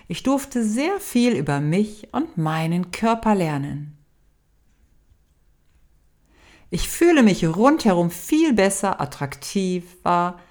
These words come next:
einfach sehr wohl in meiner Haut. Meine Arthrosebeschwerden haben sich gebessert. Nach vierundvierzig Tagen endlich wieder ich.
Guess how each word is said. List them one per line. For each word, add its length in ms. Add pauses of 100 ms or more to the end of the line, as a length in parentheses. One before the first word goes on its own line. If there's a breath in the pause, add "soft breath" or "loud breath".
(200 soft breath)
einfach 540
sehr 600
wohl 240
in 100
meiner 380
Haut. 320 (2000)
Meine 520
Arthrosebeschwerden 1080
haben 200
sich 240
gebessert. 520 (1900)
Nach 220
vierundvierzig 1160
Tagen 580 (600)
endlich 760
wieder 460 (100)
ich. 540